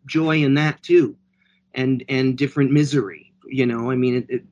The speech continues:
but with two people, yes, there's quicker, you're making quicker decisions. I mean, you throw in a couple producers too, who we worked with, you know, that, that can,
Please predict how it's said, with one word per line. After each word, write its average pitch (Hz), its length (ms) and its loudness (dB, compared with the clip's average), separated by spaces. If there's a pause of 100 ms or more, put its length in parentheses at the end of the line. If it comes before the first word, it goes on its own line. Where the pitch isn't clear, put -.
(100)
but 135 240 -4
with 143 180 -2
two 190 200 -2
people, 147 420 -2
yes, 135 460 -2
there's 120 340 -2 (500)
quicker, 160 580 -2
you're 151 140 0
making 151 320 0
quicker 143 300 -4
decisions. 127 580 -4
I 185 60 -4
mean, 208 200 2
you 202 80 2
throw 214 280 0
in 202 80 2
a 185 60 0
couple 160 280 -4
producers 139 640 0
too, 196 260 2
who 147 100 2
we 127 140 0
worked 123 320 -2
with, 120 200 -4 (500)
you - 100 -2
know, 143 120 2
that, 151 340 -2
that 156 280 -4
can, 135 260 -6